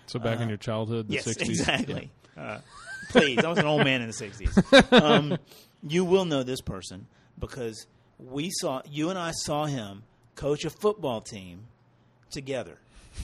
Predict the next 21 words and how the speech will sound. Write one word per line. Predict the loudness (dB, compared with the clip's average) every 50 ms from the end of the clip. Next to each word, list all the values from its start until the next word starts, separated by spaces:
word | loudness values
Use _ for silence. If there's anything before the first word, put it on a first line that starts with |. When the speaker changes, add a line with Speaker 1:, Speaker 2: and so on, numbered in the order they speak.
| -12 -12 -12
Speaker 2:
Uh, | -10 -8 -6 -4 -4 -4 -4 -6 -6 -6 -6 -8 -8 -8 -10 -14 -16 -20 _ _ _ _ _ _ _ _ _ _ _ _ _
I | -8
mean, | -8 -6 -6 -6 -4
we | -2 0
were | 0 0 -2
together | -2 -4 -6 -6 -4 -4 -4 -6 -6
watching | -8 -6 -6 -6 -6 -6 -6 -10 -10 -10
him, | -10 -10 -10 -10 -10 -10 -12 -16 -18 _
his | -12 -12 -10 -10 -12 -14
last, | -14 -12 -10 -6 -6 -4 -4 -6 -6 -10 -12 -14 -18 _ _ _ _ _ _ _ _ _
I | -12 -8
think | -8 -6 -4
it | -4
was | -4 -4
his | -6 -8 -8
last | -10 -10 -10 -8 -10 -10 -12
game | -12 -12 -10 -10 -10 -12 -14 -18 -20 _ _ _ _ _ _ _ _ _ -14
as | -12 -12 -12
a | -12
football | -12 -12 -10 -10 -10 -10
coach. | -12 -14 -16 -18 -16 -18 -20 -20 -20